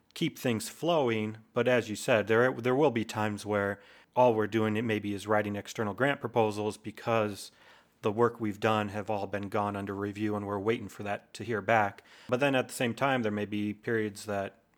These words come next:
we receive feedback from two or three journals at the same time, need to make some edits, get them back to the journal in a timely manner in order to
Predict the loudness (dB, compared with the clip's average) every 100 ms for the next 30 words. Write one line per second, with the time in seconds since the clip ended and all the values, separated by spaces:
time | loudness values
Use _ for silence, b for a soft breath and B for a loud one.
0 | -8 -4 -4 -6 -4 -4 -4 -4 0 2
1 | 0 -2 -4 -4 -4 -6 -4 -4 -6 -8
2 | -2 0 0 -2 -6 -12 -10 -10 -4 -2
3 | -2 -6 b b b b -8 -6 -6 -6
4 | -4 0 2 2 0 -12 _ _ -8 -6
5 | -4 0 0 -2 -4 -2 0 -2 -2 -4
6 | -4 -2 -2 -2 -4 -2 -2 -4 -6 -6
7 | -8 -10 -10 -10